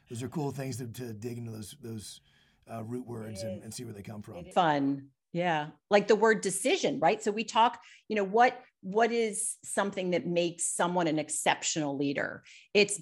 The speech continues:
Speaker 2: being good at making decisions, um, you know, making the best decision you can with the information, um,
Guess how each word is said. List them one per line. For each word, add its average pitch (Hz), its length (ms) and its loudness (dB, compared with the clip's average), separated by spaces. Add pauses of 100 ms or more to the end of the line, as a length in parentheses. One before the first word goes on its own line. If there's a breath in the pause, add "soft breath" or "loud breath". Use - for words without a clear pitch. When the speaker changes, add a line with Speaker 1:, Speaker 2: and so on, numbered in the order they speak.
(100)
Speaker 2:
being 196 260 2
good 160 160 8
at 160 100 4
making 139 300 2
decisions, - 800 -6 (380 loud breath)
um, 147 340 6 (220)
you 160 180 0
know, 143 100 2
making 165 360 4
the 160 80 4
best 170 280 4
decision 170 440 0
you 165 100 6
can 165 320 4
with 156 140 -2
the 156 100 -4
information, 170 960 -2 (340 soft breath)
um, 139 500 2